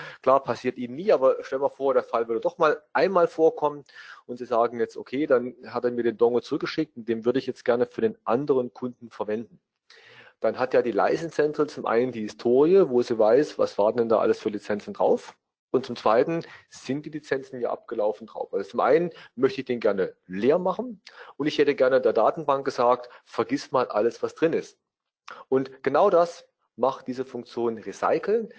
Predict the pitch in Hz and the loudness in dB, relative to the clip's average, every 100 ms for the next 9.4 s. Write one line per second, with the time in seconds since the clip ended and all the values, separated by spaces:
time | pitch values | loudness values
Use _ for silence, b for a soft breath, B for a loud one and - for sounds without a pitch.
0 | B B 123 131 123 - 117 117 120 - | B B -8 -6 -8 -6 0 0 0 -8
1 | - - 110 - 107 - - - 135 139 | -8 -6 -6 -10 -14 -10 -10 0 0 2
2 | - 117 113 104 117 165 180 170 - 165 | 2 0 -2 0 2 2 2 -2 -2 -2
3 | - - - - 123 233 - - B B | -2 -2 -4 -2 0 0 -2 -14 B B
4 | B B - 147 190 - - _ 127 127 | B B 0 0 0 -8 -20 _ 0 0
5 | 131 120 120 135 - 127 - 104 - 135 | 0 -8 -6 -8 -8 -4 0 -2 -4 -10
6 | - 139 135 123 113 107 101 107 107 90 | -6 -6 -6 -6 -6 -2 0 -2 -4 -10
7 | 90 131 226 - B B B _ 110 117 | 0 2 2 0 B B B _ -2 0
8 | 110 104 110 143 - 117 110 107 101 104 | -2 0 2 2 0 -2 -2 -2 -6 -6
9 | 139 165 - - | -8 -10 -12 -20